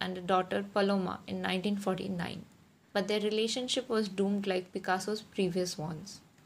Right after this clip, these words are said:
The reason was his continual affairs and abuse. During this era, he focused on sculpture and participated in an international exhibition at the Philadelphia Museum of Art in nineteen forty-nine.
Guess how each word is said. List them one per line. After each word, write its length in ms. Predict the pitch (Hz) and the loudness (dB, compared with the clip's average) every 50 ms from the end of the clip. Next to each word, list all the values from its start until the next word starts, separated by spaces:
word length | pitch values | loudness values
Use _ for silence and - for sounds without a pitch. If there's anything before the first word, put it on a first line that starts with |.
| _ _ _ _ | _ _ _ _
The 120 | - 196 202 | -2 -2 0
reason 420 | 190 214 220 220 220 262 269 262 | 2 2 2 2 0 -2 -2 0
was 200 | 240 226 220 214 | 0 0 0 0
his 160 | 233 226 220 | 0 -2 -2
continual 580 | 220 - 202 190 190 196 220 220 226 220 220 214 | -2 -2 0 0 0 0 0 2 2 2 2 0
affairs 420 | - 190 - 185 180 180 196 196 | -2 -2 0 0 0 0 0 -2
and 160 | - - 180 175 | -2 -2 0 0
abuse. 540 | 175 165 160 156 - - - - - - - - - - - - - - - _ _ - - - _ _ _ _ _ - - _ _ _ _ _ _ _ _ _ _ _ _ _ _ _ _ _ _ _ _ _ _ _ _ _ _ _ _ _ _ _ _ _ _ _ _ _ _ _ | 0 0 0 -2 -4 -4 -6 -8 -10 -12 -12 -18 -20 -20 -20 -20 -20 -20 -20 _ _ -20 -20 -20 _ _ _ _ _ -20 -20 _ _ _ _ _ _ _ _ _ _ _ _ _ _ _ _ _ _ _ _ _ _ _ _ _ _ _ _ _ _ _ _ _ _ _ _ _ _ _
During 380 | 214 202 233 240 240 269 277 277 | 0 2 4 4 4 2 -2 0
this 220 | 269 285 277 277 - | 0 0 0 0 -2
era, 340 | - 208 202 196 190 190 196 196 - | 0 2 2 2 0 -2 -6 -10 -4
he 140 | - 226 | -2 -2
focused 460 | 220 220 240 220 220 - 254 - - 247 | 0 2 0 0 2 0 -2 0 -2 -4
on 100 | 240 240 | -6 -6
sculpture 600 | - - - 208 196 190 196 - - 226 226 220 - - - | -8 -2 -2 -2 -2 -2 -4 -2 -2 0 0 -2 -4 -4 -2
and 200 | 208 202 202 202 | 0 0 0 2
participated 840 | 202 190 185 185 214 214 - 226 220 - 226 220 220 - 233 226 - | 2 0 0 0 -2 -2 -2 -4 0 0 0 0 0 -2 -4 -4 -2
in 200 | - 208 202 196 | 0 0 2 4
an 160 | 202 196 196 196 | 4 2 0 -2
international 680 | - 196 196 214 208 214 214 214 - - 233 233 220 | -2 -2 -2 -2 -2 -2 -2 -2 -4 -4 -2 0 0
exhibition 640 | 208 185 - - 185 175 185 170 - 175 170 175 - - - - - - - | 0 0 0 -2 -2 0 0 0 0 -2 -4 -6 -8 -14 -20 -20 -20 -6 -4
at 100 | 190 185 | -2 0
the 100 | 185 208 | 0 -2
Philadelphia 680 | 202 - 214 202 220 208 226 233 233 226 - 240 240 233 | 0 0 0 2 2 2 2 0 0 0 0 0 0 2
Museum 460 | 226 208 196 196 190 208 202 202 196 | 2 4 4 4 4 4 2 4 4
of 200 | 196 196 196 - | 2 2 0 0
Art 320 | - - 165 165 - - - - | 2 2 4 4 2 -2 -6 -6
in 140 | - 185 185 | -4 -4 -2
nineteen 340 | 180 180 180 175 - 202 202 | -2 -2 -2 -2 -2 -4 -4
forty-nine. 680 | 202 - 185 170 175 180 180 170 160 165 170 170 - | 0 0 0 0 0 -2 -2 -2 -4 -4 -6 -8 -8